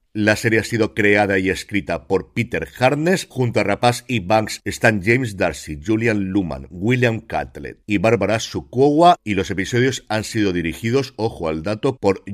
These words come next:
Joseph Cedar, el responsable de Pie de Página, Oliver Hirschberg de El Hundimiento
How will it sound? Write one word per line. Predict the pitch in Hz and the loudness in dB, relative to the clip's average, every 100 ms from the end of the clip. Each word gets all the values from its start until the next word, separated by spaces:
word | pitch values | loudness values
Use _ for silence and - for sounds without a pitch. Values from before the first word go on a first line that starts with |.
| 80 | 0
Joseph | 123 120 90 78 | 0 2 -2 -4
Cedar, | - 113 123 151 | -4 0 4 4
el | 110 | 2
responsable | 80 76 80 85 98 90 | -2 -8 -10 -6 -4 -2
de | 78 | -4
Pie | 87 | -4
de | 80 80 | -4 -4
Página, | 95 98 123 139 160 _ _ - | -6 -4 0 2 0 _ _ 0
Oliver | 127 143 120 85 - | 4 4 4 2 0
Hirschberg | 120 131 123 175 - | -2 -2 4 2 2
de | 87 82 | -6 -2
El | 80 | -2
Hundimiento | 78 76 80 92 120 123 160 | -2 -6 -4 -2 -2 2 0